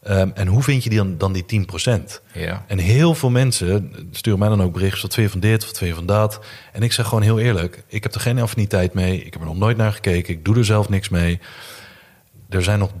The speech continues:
Speaker 1: duizenden anderen.
Speaker 2: Ja.
Speaker 1: Maar als jij toevallig er al tien op je radar hebt, waar je echt letterlijk wat meer onderzoek naar hebt gedaan dan puur naar de koers kijken, en ze maken geen winst, en dat geeft onzekerheid,
Speaker 2: Mhm.
Speaker 1: ja, dan kan het wel een goede kans zijn.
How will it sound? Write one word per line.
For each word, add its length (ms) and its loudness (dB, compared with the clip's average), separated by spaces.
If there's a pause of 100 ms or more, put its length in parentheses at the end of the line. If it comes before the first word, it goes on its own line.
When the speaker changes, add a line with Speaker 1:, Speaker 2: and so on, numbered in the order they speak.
(120)
Speaker 1:
duizenden 800 2
anderen. 480 -2 (120)
Speaker 2:
Ja. 300 -6 (100)
Speaker 1:
Maar 160 -4
als 120 2
jij 180 2
toevallig 960 0 (260)
er 80 -2
al 220 -2
tien 200 4
op 120 0
je 100 -4
radar 440 0
hebt, 400 -8
waar 140 -2
je 200 -4
echt 280 -2
letterlijk 380 0
wat 140 0
meer 180 2
onderzoek 360 2
naar 120 0
hebt 160 -2
gedaan 320 0
dan 140 -2
puur 180 2
naar 120 0
de 60 -4
koers 280 2
kijken, 540 0 (880)
en 180 2
ze 100 0
maken 340 2
geen 180 2
winst, 520 -2 (300)
en 120 -6
dat 120 -4
geeft 260 0
onzekerheid, 880 -2
Speaker 2:
Mhm. 160 -6
Speaker 1:
ja, 100 -4
dan 140 -2
kan 160 0
het 100 0
wel 160 2
een 80 2
goede 240 0
kans 300 0
zijn. 300 -6